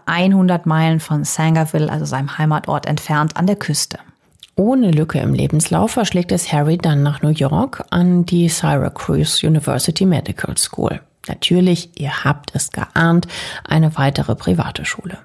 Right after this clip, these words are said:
Speaker 2: Dort studiert Harry Medizin, aber nur zwei Jahre lang. Dann wirft er alles hin für seinen großen Traum, das Gold.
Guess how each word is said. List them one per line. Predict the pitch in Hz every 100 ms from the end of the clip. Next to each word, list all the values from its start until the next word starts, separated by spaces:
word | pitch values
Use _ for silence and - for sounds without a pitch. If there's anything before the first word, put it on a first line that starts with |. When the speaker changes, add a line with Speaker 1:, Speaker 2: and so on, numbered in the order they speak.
| _ - - - -
Speaker 2:
Dort | - 240 247
studiert | 269 214 202 -
Harry | 151 151
Medizin, | 151 151 - - - - - - -
aber | 202 190
nur | 175 160 156 160 -
zwei | - 202
Jahre | 180 123 - -
lang. | - 131 175 _
Dann | 196 196
wirft | 170 160
er | -
alles | - 160
hin | 262 302 - - - - - _ -
für | -
seinen | 247 185
großen | 180 143 143 156 160
Traum, | - 139 131 165 - _ _ _
das | - - - - -
Gold. | 170 175 120 - -